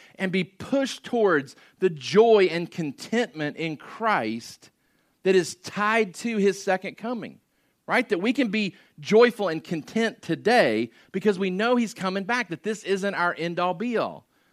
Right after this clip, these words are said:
that whatever our lot lines, whatever our circumstances are today, that's not what we have to enjoy. That's not what our hope is in. Our hope is in the fact that he is coming once again.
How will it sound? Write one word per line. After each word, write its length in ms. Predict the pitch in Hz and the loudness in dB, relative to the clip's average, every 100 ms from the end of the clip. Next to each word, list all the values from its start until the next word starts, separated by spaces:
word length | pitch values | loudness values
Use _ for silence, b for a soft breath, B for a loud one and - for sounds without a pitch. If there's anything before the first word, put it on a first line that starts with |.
| - | -6
that 140 | 165 | 0
whatever 320 | 180 214 247 | 4 4 6
our 180 | 233 220 | 6 4
lot 340 | 190 202 208 151 | 4 4 4 2
lines, 360 | 151 135 123 | -2 -2 -2
whatever 320 | 147 180 226 | 2 2 4
our 160 | 226 208 | 4 4
circumstances 760 | - 208 202 190 196 180 175 | 2 -4 -2 -6 -4 -4 -4
are 140 | 175 165 | -2 -2
today, 580 | 170 151 190 185 135 123 b b b b | -4 0 4 4 4 0 b b b b
that's 280 | 185 233 - | -4 -4 -4
not 320 | 165 220 175 | -2 -2 -2
what 140 | 180 | -6
we 140 | 165 175 | -4 -2
have 200 | 175 175 | -2 -4
to 120 | 180 | -6
enjoy. 420 | 143 123 170 147 | -6 -4 -4 -2
That's 260 | 110 185 - | -2 -4 -4
not 240 | 165 190 | -6 -6
what 100 | 147 | -4
our 120 | 151 127 | -4 -4
hope 320 | - 185 - | -4 -8 -6
is 160 | 120 | -10
in. 240 | 156 170 90 b b - | -8 -8 -10 b b -10
Our 100 | 185 | -4
hope 240 | 220 226 | -4 -4
is 100 | 175 | -6
in 80 | 170 | -8
the 60 | |
fact 240 | 143 165 165 | -6 -6 -8
that 100 | 117 | -8
he 140 | 180 | -4
is 120 | 147 | -4
coming 500 | - - 185 147 110 - _ _ _ _ _ _ _ | -6 -6 -4 -2 -6 -8 _ _ _ _ _ _ _
once 280 | 147 170 - | -4 -2 -2
again. 440 | 120 120 170 123 | -6 -2 -2 -4